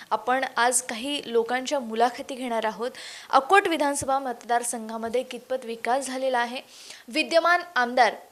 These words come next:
प्रकाश भारसाखळे यांच्या कार्यकाळामध्ये काय काय विकास कामे केलेली आहे, अशा कुठल्या योजना आहेत त्यांनी ज्या या अकोटवासियांसाठी, अकोटच्या जनतेसाठी, शेतकऱ्यांसाठी,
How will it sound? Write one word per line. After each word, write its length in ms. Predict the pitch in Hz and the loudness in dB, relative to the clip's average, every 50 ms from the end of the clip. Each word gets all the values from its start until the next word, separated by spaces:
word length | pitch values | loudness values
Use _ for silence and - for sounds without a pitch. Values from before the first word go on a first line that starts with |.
| _ _ _ _ - - - - _ _ _ _ - | _ _ _ _ -20 -20 -20 -20 _ _ _ _ -2
प्रकाश 400 | - 254 247 254 269 277 277 - | 0 0 4 6 6 6 4 2
भारसाखळे 560 | 226 262 240 220 226 - 269 262 262 262 220 | -4 -4 -4 -2 -2 0 0 0 0 0 -2
यांच्या 300 | 202 202 208 214 220 240 | 0 -2 -2 -4 -4 -6
कार्यकाळामध्ये 760 | 240 - 226 214 226 262 262 269 262 262 262 254 247 240 247 262 | -4 -2 -2 0 0 0 2 2 2 2 0 -2 -6 -10 -12 -12
काय 220 | - - 247 240 | -8 -6 -6 -4
काय 180 | 233 262 285 285 | -4 -4 -4 -4
विकास 420 | 233 240 233 - 269 285 285 - | -4 -6 -2 2 2 2 2 0
कामे 240 | - 277 262 269 277 | -2 -2 -2 -2 -4
केलेली 380 | 269 269 269 262 262 262 262 | -2 -2 -2 -2 -2 -2 -2
आहे, 300 | 254 247 247 247 262 277 277 - - - - - - - | -2 -2 -2 -4 -8 -8 -8 -12 -18 -18 -18 -18 -10 -4
अशा 240 | 226 294 - 381 415 | -2 2 6 4 4
कुठल्या 400 | 415 392 330 330 339 349 403 415 | 4 4 -2 0 4 6 8 8
योजना 380 | 392 349 320 330 302 294 302 | 8 8 6 4 2 2 4
आहेत 340 | 302 294 294 302 294 262 220 - - - - - _ - 240 208 208 _ - | 6 6 6 6 4 4 4 2 -4 -16 -20 -20 _ -20 -20 -20 -8 _ 2
त्यांनी 460 | 269 262 254 269 269 285 294 294 - - 254 226 | 4 4 2 2 0 2 2 2 0 0 -2 2
ज्या 180 | 214 269 262 254 | 4 6 8 8
या 200 | 262 262 262 254 | 8 8 8 6
अकोटवासियांसाठी, 1200 | - - - - - 285 302 302 294 269 254 262 - 262 247 233 233 226 240 226 226 240 240 220 | 6 4 0 0 4 4 4 6 8 6 6 6 2 -4 -4 -4 -4 -4 -4 -4 -4 -4 -2 -2
अकोटच्या 500 | 208 208 - 240 247 233 - - 254 254 226 - | -2 -2 -2 -4 -6 -4 -2 0 0 0 0 -2
जनतेसाठी, 720 | 233 220 208 208 208 254 254 - 240 214 233 - 233 226 | -4 -4 -4 -4 -2 -2 -2 0 -2 -2 -4 -4 -8 -4
शेतकऱ्यांसाठी, 1040 | 220 - - 240 214 214 - - 262 262 262 262 254 - - 226 220 220 - 240 247 | -2 0 0 0 0 -2 -4 -6 -4 -2 -2 -4 -4 -4 -4 -4 -6 -6 -8 -10 -10